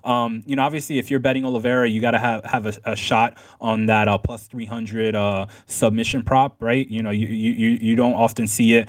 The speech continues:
at that price. And, you know, twenty-five percent to submit Dustin Poirier, a guy who,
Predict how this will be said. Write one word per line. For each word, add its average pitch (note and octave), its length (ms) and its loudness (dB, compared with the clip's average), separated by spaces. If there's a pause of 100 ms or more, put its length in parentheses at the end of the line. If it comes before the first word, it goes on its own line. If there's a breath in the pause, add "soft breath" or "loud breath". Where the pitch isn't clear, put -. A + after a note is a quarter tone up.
(220 loud breath)
at A2 160 0
that G#2 200 0
price. A#2 340 2
And, G#2 240 0
you A2+ 80 0
know, G#2 80 -2
twenty-five D#3+ 540 2
percent E3 380 -2
to C3+ 80 2
submit C#3+ 420 2
Dustin C3+ 320 2
Poirier, F3 560 4
a - 20 2
guy C#3 220 4
who, C#3 300 6